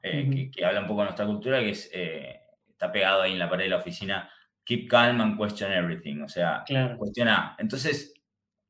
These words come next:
Speaker 1: eso lo, lo recontra fomentamos, o sea, desde la dirección general, en todas la, los, las instancias, este, que pregunten, que cuestionen. Todo el tiempo estamos revisando lo que hacemos y si hay f-, mejores formas de hacerlo. O sea, si alguien te responde,
Speaker 2: Claro.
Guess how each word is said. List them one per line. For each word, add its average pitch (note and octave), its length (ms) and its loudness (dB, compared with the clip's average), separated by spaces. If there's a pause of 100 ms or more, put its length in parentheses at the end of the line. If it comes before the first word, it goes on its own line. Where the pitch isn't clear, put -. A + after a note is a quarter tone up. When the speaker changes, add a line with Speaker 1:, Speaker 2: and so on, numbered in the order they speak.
(220)
Speaker 1:
eso C#3 640 4
lo, A2 260 -2
lo F#2 160 -2
recontra F#2 380 2
fomentamos, G#2+ 520 2
o - 100 -16
sea, F#2 160 -8
desde F2 380 -2
la F2 120 2
dirección F#2 360 -4
general, A#2 540 4 (220)
en G2+ 120 -4
todas B2 200 6
la, G2+ 200 4
los, F2+ 440 -4
las F2+ 180 -12
instancias, G#2 680 0 (280)
este, F2 580 -4 (680)
que - 460 0 (140)
pregunten, E3 560 6
que B2+ 140 0
cuestionen. D#3+ 760 2 (120)
Todo D#3 120 4
el E3 60 2
tiempo E3+ 320 4
estamos C3+ 600 2
revisando A#2 600 2
lo B2+ 100 2
que G#2 60 4
hacemos C#3+ 500 0
y - 80 -10
si A2+ 120 0
hay A#2 40 6
f-, - 220 -4
mejores G#2+ 300 -4
formas A2 240 0
de G2 60 -6
hacerlo. F#2 360 2
O - 20 -12
sea, - 140 -10
si A#2+ 100 -2
alguien C3 200 2
te A2 80 4
responde, A#2+ 560 2
Speaker 2:
Claro. - 180 -6